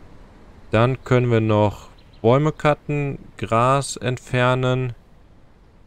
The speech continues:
Okay, siebenundneunzig Prozent haben wir bei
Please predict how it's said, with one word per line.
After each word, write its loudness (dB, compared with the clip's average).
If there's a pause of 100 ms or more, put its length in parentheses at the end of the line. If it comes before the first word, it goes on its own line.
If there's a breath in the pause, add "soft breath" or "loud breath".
(3000)
Okay, -4
siebenundneunzig -2
Prozent -4
haben 0
wir 0
bei 2